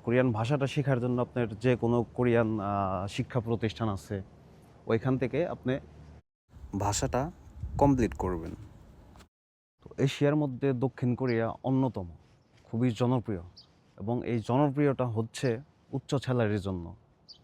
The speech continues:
আর এই উচ্চ স্যালারির জন্য মানুষ দক্ষিণ কোরিয়ার দিকে ছুটছে দিন দিন। আর অর্থনীতির দিক দিয়ে খুবই উন্নত দক্ষিণ কোরিয়াটা।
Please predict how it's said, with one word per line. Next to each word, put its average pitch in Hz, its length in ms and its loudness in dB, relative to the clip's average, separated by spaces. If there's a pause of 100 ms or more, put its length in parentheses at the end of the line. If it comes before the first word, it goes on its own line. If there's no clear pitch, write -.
(1160)
আর 101 160 4
এই 110 140 6
উচ্চ - 280 0
স্যালারির 135 420 0
জন্য 135 240 -2
মানুষ 113 300 -2 (260)
দক্ষিণ 120 360 0
কোরিয়ার 117 320 0
দিকে 104 180 -4
ছুটছে - 400 -16 (500)
দিন 101 260 2
দিন। 92 180 -6 (1080)
আর 92 180 2
অর্থনীতির 127 600 0
দিক 127 180 -2
দিয়ে 117 100 -2
খুবই 101 280 -4
উন্নত 101 340 -4
দক্ষিণ 87 400 -8
কোরিয়াটা। 82 380 -10